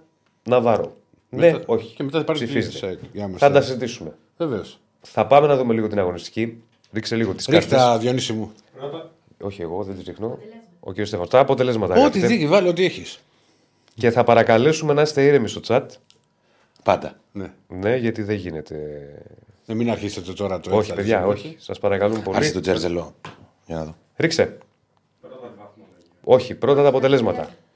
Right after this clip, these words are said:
Speaker 4: Αποτελέσματα, ρε, μετά βγε-, η βαθμολογία διαμορφώθηκε από τα αποτελέσματα.
Speaker 1: Το ρίξες;
Speaker 4: Για όνομα του Θεού.
Speaker 1: Δε-, τι έχουμε;
Speaker 3: Τη βαθμολογία.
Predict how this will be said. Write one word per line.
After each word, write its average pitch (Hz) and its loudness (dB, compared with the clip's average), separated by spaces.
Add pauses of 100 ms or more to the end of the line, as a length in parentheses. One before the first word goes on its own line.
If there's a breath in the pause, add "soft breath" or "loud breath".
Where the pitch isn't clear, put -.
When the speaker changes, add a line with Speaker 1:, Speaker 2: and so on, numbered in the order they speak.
(260)
Speaker 4:
Αποτελέσματα, 98 0
ρε, 85 -6
μετά 110 -2
βγε-, 98 -4
η 104 -6
βαθμολογία 98 0
διαμορφώθηκε 120 2
από 123 4
τα 113 4
αποτελέσματα. 104 0 (1600)
Speaker 1:
Το 107 2
ρίξες; 113 2
Speaker 4:
Για 117 4
όνομα 90 2
του 67 -12
Θεού. 69 -10 (1300)
Speaker 1:
Δε-, 110 -2
τι 113 -2
έχουμε; 82 0
Speaker 3:
Τη - -16
βαθμολογία. - -18